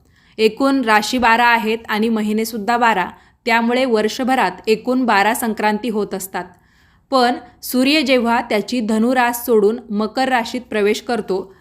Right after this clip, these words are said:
तर तेव्हा मकर संक्रांत होत असते आणि आपण मकर संक्रांतीचा सण साजरा करत असतो.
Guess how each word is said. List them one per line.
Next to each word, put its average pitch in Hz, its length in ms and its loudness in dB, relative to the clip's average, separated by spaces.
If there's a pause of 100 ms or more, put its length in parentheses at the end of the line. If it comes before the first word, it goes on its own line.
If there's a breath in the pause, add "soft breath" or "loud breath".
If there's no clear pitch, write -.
(100 loud breath)
तर 247 100 -4
तेव्हा 247 460 0 (100)
मकर 226 320 -2
संक्रांत 226 520 -2
होत 226 260 -2
असते 202 460 -6 (180 loud breath)
आणि 214 200 0
आपण 226 380 0 (100)
मकर 220 320 0
संक्रांतीचा 226 680 -2
सण 240 280 -4
साजरा 208 360 0
करत 190 320 -4
असतो. - 500 -12